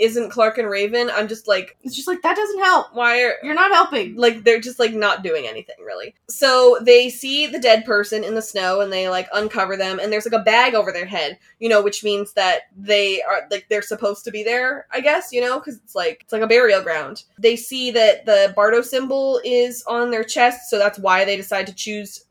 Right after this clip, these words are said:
Speaker 1: Bardo next. Um, so at the end, they are going to Bardo.
Speaker 2: Mm-hmm.
Speaker 1: Um, Jordan is disappointed because he wants aliens.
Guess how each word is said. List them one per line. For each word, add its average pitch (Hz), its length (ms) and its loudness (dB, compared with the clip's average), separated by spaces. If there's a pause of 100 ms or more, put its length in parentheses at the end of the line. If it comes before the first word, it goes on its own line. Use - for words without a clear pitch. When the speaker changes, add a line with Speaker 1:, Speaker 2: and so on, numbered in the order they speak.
Speaker 1:
Bardo 208 380 4
next. 220 600 -4
Um, 196 420 -6
so 190 320 -4 (180)
at 202 140 -12
the 180 140 -8
end, 190 300 -10 (100)
they 190 80 -6
are 185 160 -2
going 185 240 -8
to 202 180 -16
Bardo. 160 400 -4 (240)
Speaker 2:
Mm-hmm. 226 80 -2
Speaker 1:
Um, 214 400 0
Jordan 294 300 0
is 294 100 -2
disappointed 269 480 -4
because 208 220 -6
he 247 180 -10
wants 208 640 -2 (140)
aliens. 185 800 -2